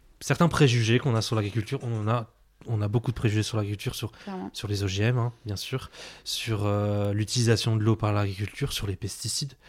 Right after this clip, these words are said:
Speaker 1: sur les, su-, enfin, on a, on
Speaker 2: Ouais,
Speaker 1: voit
Speaker 2: plein.
Speaker 1: plein de choses passer sur les réseaux sociaux. Et malheureusement, ce sont les choses qui ont le moins d'arguments scientifiques qui se diffusent le mieux.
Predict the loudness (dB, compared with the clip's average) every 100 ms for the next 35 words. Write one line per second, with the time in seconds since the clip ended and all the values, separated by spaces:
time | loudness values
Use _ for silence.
0 | -18 -10 -6 -4 -4 -4 -6 -8 -10 -14
1 | -12 -14 -14 -20 -20 -20 -20 _ _ -2
2 | 2 2 2 4 4 4 4 8 8 8
3 | 6 4 2 4 2 2 0 0 2 2
4 | 0 -2 -4 -4 -2 -2 -4 -16 -20 -20
5 | _ _ -2 2 2 0 -2 2 2 2
6 | 2 2 4 2 0 0 0 2 2 2
7 | 0 -2 -4 0 2 2 2 2 2 0
8 | 0 0 0 -4 -6 -10 -6 -4 -2 -4
9 | -4 0 2 2 0 -2